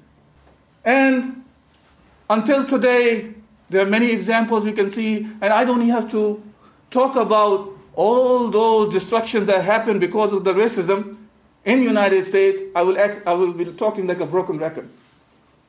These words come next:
So there's no need for that. But if we go back and check in the Quran,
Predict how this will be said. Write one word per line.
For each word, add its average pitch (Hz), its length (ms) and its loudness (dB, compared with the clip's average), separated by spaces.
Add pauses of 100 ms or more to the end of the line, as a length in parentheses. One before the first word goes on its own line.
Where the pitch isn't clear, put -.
So 185 60 -4
there's 240 180 2
no 269 140 2
need 277 240 2
for 220 120 0
that. 202 460 0 (640)
But 269 140 0
if 285 100 -2
we 320 60 0
go 311 240 0
back 311 420 0
and 247 200 0
check - 380 -4 (120)
in 269 160 2
the 262 80 0
Quran, 247 800 0